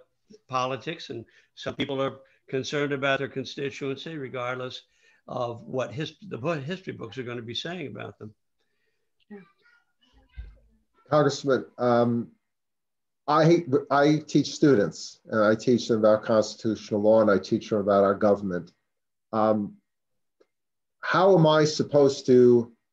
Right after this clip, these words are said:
Speaker 3: teach them that we have a, um, a fair and just system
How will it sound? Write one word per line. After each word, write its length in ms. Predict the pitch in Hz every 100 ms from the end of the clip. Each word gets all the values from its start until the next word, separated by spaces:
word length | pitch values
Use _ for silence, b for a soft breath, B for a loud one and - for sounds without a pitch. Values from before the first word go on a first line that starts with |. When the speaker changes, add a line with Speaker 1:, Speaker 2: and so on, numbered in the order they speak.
| _ -
Speaker 3:
teach 300 | 147 143 -
them 340 | 117 104 95 _ _ _ _ _
that 220 | 117 107
we 180 | 120 127
have 420 | 120 131 123 117 117
a, 380 | 113 107 107
um, 500 | 107 101 98 95 95 95 _ _ _
a 60 | -
fair 420 | - 147 143 131
and 140 | 120
just 320 | 117 120 113 -
system 500 | 113 - - 92